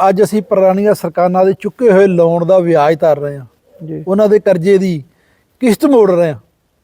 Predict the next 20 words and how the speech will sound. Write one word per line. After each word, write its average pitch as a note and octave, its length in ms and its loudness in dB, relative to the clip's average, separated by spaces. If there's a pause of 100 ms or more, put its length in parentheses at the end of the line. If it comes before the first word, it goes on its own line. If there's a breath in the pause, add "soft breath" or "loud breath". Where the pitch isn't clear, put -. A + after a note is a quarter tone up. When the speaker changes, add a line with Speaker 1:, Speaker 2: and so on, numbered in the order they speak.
(340)
Speaker 1:
ਜੇ F#3+ 60 -4
ਸਾਨੂੰ G3 360 0
ਅੱਜ G3 100 0
ਨਾ F3+ 260 2
ਮੋੜਨੀ F3 320 -2
ਪਵੇ D3 340 -4 (420)
Speaker 2:
ਜੀ। D3+ 220 -8 (240)
Speaker 1:
ਤੇ E3+ 140 -2
ਅੱਜ D#3 100 -2
ਪੰਜਾਬ D3+ 400 0
ਦੇ D#3 100 0
ਹਾਲਾਤ C#3+ 540 -4 (440)
ਬੜੇ D3 540 -2
ਵਧੀਆ D3 320 0
ਹੋਣ, C#3 380 -4 (220)
ਬੜੇ E3 260 2
ਵਧੀਆ F3 460 2
ਅਸੀਂ, E3 280 -6
ਅ, - 760 -8
ਹੋਰ D#3+ 300 2